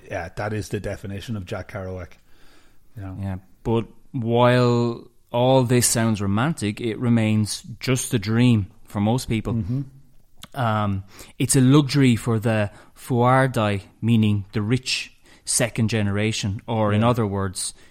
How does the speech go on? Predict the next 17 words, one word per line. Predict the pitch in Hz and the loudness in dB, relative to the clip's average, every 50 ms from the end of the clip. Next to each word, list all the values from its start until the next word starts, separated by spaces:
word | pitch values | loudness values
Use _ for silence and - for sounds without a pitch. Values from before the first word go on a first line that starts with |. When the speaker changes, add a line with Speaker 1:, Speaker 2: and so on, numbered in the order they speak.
| _ - - - | _ -20 -8 -4
Speaker 2:
children | - - 147 139 131 120 120 113 98 92 90 - | 0 2 4 4 2 2 0 -2 -2 -4 -6 -8
with | - 120 110 101 - - | -8 -8 -8 -8 -6 -6
rich | 117 104 - - | -6 -6 -6 -6
parents. | - 123 117 117 110 104 101 - - - - - - - - - - - _ _ _ - | -4 -2 0 0 0 0 -2 -4 -6 -8 -10 -14 -20 -20 -20 -20 -20 -20 _ _ _ -4
Uh, | 107 104 104 104 - - | -2 -2 0 -2 -2 -2
and | 117 120 123 | 0 2 4
we | 127 143 151 | 4 6 6
need | 160 165 160 156 - | 6 6 6 4 2
to | - 131 | -2 -4
keep | - - - 143 135 127 - | -4 0 0 0 0 2 2
that | 123 110 107 | 0 2 2
in | 104 101 | 2 2
mind | 104 117 131 131 120 110 101 | 0 2 2 2 2 0 0
too. | - - 123 113 98 - - - - - - - - - - - _ - - - | -2 -2 -2 -2 -2 -4 -10 -18 -20 -20 -20 -20 -20 -20 -20 -20 _ -20 -18 -10
Um, | - 120 107 107 107 107 107 - - 120 - - - - _ - | -6 -4 -2 0 0 0 -2 -4 -6 -12 -18 -20 -20 -20 _ -12
yeah, | - 120 127 123 | -8 -6 -6 -4
that's, | 117 120 117 - - - - - | -4 -4 -4 -4 -4 -6 -8 -8